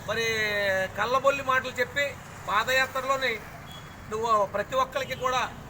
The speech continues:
అబద్ధపు హామీలు ఇచ్చి మరి ఆ రోజున శాసనసభలో ఎంతో నీతిమంతుడిలాగా మరి మోసం చేశారు గత ప్రభుత్వం మిమ్మల్ని అని చెప్పేసిన ఈ జగన్మోహన్ రెడ్డి,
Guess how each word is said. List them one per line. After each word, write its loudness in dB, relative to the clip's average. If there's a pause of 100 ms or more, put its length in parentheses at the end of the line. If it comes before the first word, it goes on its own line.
(380)
అబద్ధపు 2 (220)
హామీలు 0
ఇచ్చి -2 (720)
మరి 0
ఆ 2
రోజున 0 (580)
శాసనసభలో 2 (400)
ఎంతో 0 (120)
నీతిమంతుడిలాగా 0 (600)
మరి -4 (120)
మోసం 0 (100)
చేశారు 2 (100)
గత -4 (100)
ప్రభుత్వం -2
మిమ్మల్ని -4
అని -4
చెప్పేసిన -6 (840)
ఈ -4 (100)
జగన్మోహన్ 2
రెడ్డి, 0